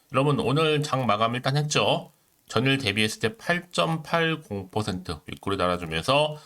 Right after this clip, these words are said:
장 마감을 했는데, 그동안의 차트 흐름 보시면 아시겠지만 고점에서부터 쭉 빠지는, 이렇게 하방 흐름으로 내려오는 분위기였어요. 그러다가 잠시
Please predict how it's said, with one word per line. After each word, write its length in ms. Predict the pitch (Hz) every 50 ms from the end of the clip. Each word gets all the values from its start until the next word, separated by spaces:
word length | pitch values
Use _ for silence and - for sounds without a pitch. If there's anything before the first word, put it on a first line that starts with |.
| - - _
장 220 | - 202 196 196
마감을 360 | - 85 82 85 87 87 92
했는데, 540 | - 131 139 117 87 82 98 117 107 85 73 - - - - - _ -
그동안의 560 | - 135 139 185 180 185 185 185 180 175 170
차트 340 | - - 190 190 - - 196
흐름 200 | 175 170 165 156
보시면 240 | 139 139 143 139
아시겠지만 880 | 110 90 90 - 117 113 98 - - - 92 113 120 113 90 80 78 -
고점에서부터 1160 | - - 98 - - 202 202 202 190 190 196 180 170 147 151 - - 156 156 151 151 151 151 151
쭉 300 | - 156 156 151 147 151
빠지는, 520 | 160 160 156 151 151 139 107 80 71 71 -
이렇게 180 | - - - -
하방 340 | 120 127 135 135 135 131 123
흐름으로 480 | 117 117 110 101 98 98 107 110 113
내려오는 560 | 107 80 80 90 110 120 120 113 107 104 101
분위기였어요. 680 | - - 90 87 82 87 82 80 - - 76 65 60 - - -
그러다가 260 | - 80 73 78 80
잠시 540 | 78 73 73 73 73 - 131 156 170 180 180